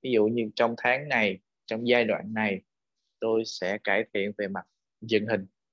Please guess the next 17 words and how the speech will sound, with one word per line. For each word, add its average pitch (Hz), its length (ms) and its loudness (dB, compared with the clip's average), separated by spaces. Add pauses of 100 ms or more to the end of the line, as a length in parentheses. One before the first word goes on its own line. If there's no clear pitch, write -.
(160)
về 98 220 -4
mặt - 140 -16 (340)
figure, 127 380 6 (400)
về 104 160 -10
mặt 104 140 -14
nhân 135 300 2
dáng, 135 280 4 (400)
về 104 80 -6 (220)
posing, 123 380 -2
về 107 100 0
những 104 300 -4
dáng 143 320 2
người, 110 280 4
ví 143 100 2
dụ 120 100 0
như 110 240 -8
vậy. - 160 -14